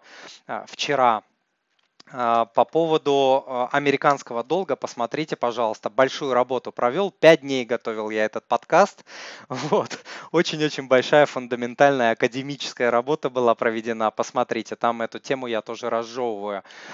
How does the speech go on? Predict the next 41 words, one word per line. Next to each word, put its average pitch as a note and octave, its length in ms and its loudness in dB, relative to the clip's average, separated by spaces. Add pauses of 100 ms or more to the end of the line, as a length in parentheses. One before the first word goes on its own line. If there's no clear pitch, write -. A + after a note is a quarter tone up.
(520)
Так, C3+ 320 8
и A3+ 80 0
последний F3+ 460 6
вопрос C3+ 380 4
беру F3 260 -2
и D#3+ 80 0
буду D3+ 200 -6
брать C#3+ 280 4
ваши C3+ 260 0
вопросы. B2 800 0
А, B2+ 160 -4
"Живу F3 300 0
в F3+ 60 -6
другой F3+ 280 0
стране", D3+ 500 0
Ирина C3 280 0
пишет, G#3 380 -6
"не D#3 120 -2
выношу D#3 480 -2
расстояние D3 640 0
с - 100 -10
родиной, C#3+ 460 -4
хотя D3+ 420 4 (240)
хочу D#3 320 2
всё D3 220 -4
бросить F#3 400 -4
и C#3 40 -6
вернуться C3 440 -4
в B2 80 -8
Россию, F#3 400 0
но C#3+ 100 -4
мне D3+ 220 -2
уже D#3 240 -2
сорок C#3+ 300 -6
восемь C#3 360 -4
лет, A#2+ 240 2
пенсии D3+ 320 -6
нет C3 280 -4
и - 20 -12
не A#2 140 -12
будет. A3 380 -2